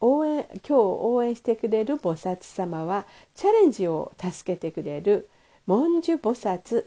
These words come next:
様ですね。三人よれば文殊の知恵という格言があるように、知恵の神様として、学業、向上や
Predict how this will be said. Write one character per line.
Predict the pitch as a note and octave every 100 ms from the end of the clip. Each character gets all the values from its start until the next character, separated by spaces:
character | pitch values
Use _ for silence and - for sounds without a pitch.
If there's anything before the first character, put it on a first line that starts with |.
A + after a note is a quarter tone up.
| -
様 | - F3+ D#3+ D#3
で | -
す | - G3
ね。 | D4+ F4+ _ _ - _ -
三 | A3 G3+ G3+
人 | G#3
よ | G3+
れ | G3 G3+
ば | F#3+
文 | F3 A3 A#3+
殊 | C4
の | B3 A#3+
知 | - C4
恵 | D#4
と | F4+ E4+
い | C4+
う | B3+
格 | C4+ C4 F4
言 | F#4 E4+
が | D#4+
あ | C#4+
る | C4+ A3+
よ | E3+ D3+
う |
に、 | G#3+ A3
知 | - B3
恵 | D#4+
の | E4
神 | - A4 F#4
様 | G#3 E3
と | - -
し | -
て、 | C#3+ - - - -
学 | F3+ - G#3
業、 | F#3+ E3+ D#3+ -
向 | G3 G3+
上 | F#3+ F#3 F3 F3+
や | F#3+